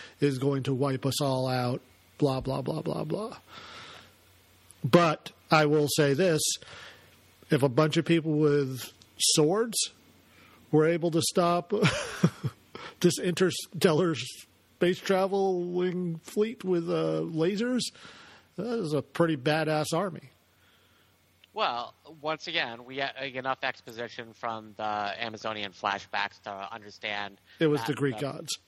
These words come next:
Speaker 1: yeah.
Speaker 2: that it was the Greek gods who stopped them, yeah.
Speaker 1: And a Green Lantern.
Speaker 2: And, well, he died pretty quick, but sure.
Speaker 1: Yeah. <laughs>
Speaker 2: He got his ass kicked. I mean, that, he, that,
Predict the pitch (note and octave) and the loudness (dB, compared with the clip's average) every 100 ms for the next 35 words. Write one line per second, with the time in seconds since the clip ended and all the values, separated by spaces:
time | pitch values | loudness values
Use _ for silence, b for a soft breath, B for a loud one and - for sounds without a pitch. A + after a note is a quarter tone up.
0 | _ - - B2 C#3+ C#3+ D3+ D3 - C#3 | _ -10 -8 -6 -6 -6 -8 -14 -12 -10
1 | B2 A2 A#2+ G2+ F#2 G2+ - F#2+ F2 - | -10 -8 -8 -8 -12 -20 -14 -12 -12 -18
2 | - G#2 F3+ E3 D3 D#3 C#3 C3 A2+ F#3 | -16 -4 0 0 -2 -2 -2 -6 -8 -12
3 | G3+ - _ _ _ _ _ _ _ - | -18 -20 _ _ _ _ _ _ _ -12
4 | B2+ B2 _ C#3+ B2+ F#2+ F#2 _ _ C#3 | -12 -12 _ -4 -4 -4 -10 _ _ -14
5 | B2+ G#2+ G2 - F#2+ F#2 G2 F2 - E2+ | -6 -6 -6 -10 -14 -14 -12 -14 -14 -16
6 | - _ _ - G2 - _ _ _ _ | -16 _ _ -20 -18 -20 _ _ _ _
7 | - - - - B B B B B B | -8 -8 -8 -6 B B B B B B
8 | _ A#2 G2+ F#2+ F2 - - F2+ _ _ | _ -8 -8 -10 -12 -12 -10 -10 _ _
9 | _ _ - C#3+ D3 D3+ D#3+ C3+ C#3+ E3+ | _ _ -4 -2 -2 -4 -6 -6 -10 -8
10 | C#3 D#3 | -4 -4